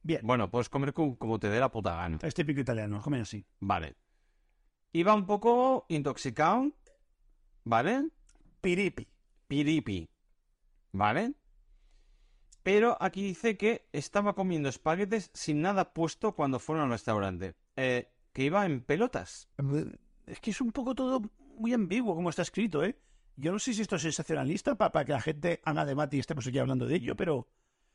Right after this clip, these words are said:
Speaker 2: Esto es un, como un... ¿cómo se llama? Un, un, un clickbait.
Speaker 1: Sí, sí, sí, sí, es a, a saco.
Speaker 2: Pero todo el texto, ¿eh?
Speaker 1: A saco. Todo es un giro de palabras con retintín.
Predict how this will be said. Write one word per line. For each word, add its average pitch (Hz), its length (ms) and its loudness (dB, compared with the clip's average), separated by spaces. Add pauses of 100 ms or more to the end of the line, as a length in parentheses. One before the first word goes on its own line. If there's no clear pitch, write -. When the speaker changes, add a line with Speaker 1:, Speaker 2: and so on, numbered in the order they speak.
Speaker 2:
Esto 131 200 -6
es 185 120 -6
un, 202 80 -4
como 196 320 0
un... 165 480 0
¿cómo 170 160 -4
se 170 160 -4
llama? 147 240 2
Un, 160 360 -2
un, 156 240 -4
un 156 160 -4
clickbait. 180 600 2
Speaker 1:
Sí, 151 360 -4
sí, - 160 -6
sí, 160 220 -2
sí, 151 200 -2
es 135 120 -4
a, 135 60 -2
a 120 200 -4
saco. 123 340 -4 (220)
Speaker 2:
Pero 120 260 0
todo 156 240 4
el 190 120 0
texto, 101 500 2
¿eh? 214 180 -2 (120)
Speaker 1:
A 165 80 -16
saco. 135 220 -6
Todo 170 200 2
es 190 140 0
un 190 240 0
giro 214 240 0
de 214 100 2
palabras 196 320 4
con 175 140 0
retintín. 131 500 -4